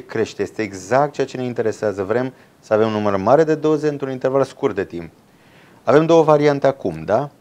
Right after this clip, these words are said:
Cele care sunt disponibile în Uniunea Europeană. Um, nu sunt diferențe. Din punct de vedere științific, e un profil de siguranță absolut similar.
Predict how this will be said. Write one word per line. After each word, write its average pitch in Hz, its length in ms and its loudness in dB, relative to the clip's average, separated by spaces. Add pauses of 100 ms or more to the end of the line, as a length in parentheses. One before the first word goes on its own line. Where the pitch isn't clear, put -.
(120)
Cele 101 260 -4
care 104 180 -2
sunt 104 240 -8
disponibile 101 540 -10
în 98 60 -8
Uniunea 98 220 -10
Europeană. 92 440 -6 (720)
Um, 98 180 -12 (320)
nu 127 220 -8
sunt 170 220 -6
diferențe. 113 760 -2 (220)
Din 104 320 -4
punct 156 180 -8
de 170 80 0
vedere 156 220 4
științific, 104 1000 -10 (260)
e 104 140 -6
un 131 120 0
profil 139 360 -2
de 131 100 2
siguranță 110 880 0 (280)
absolut 131 420 -2
similar. 107 540 -2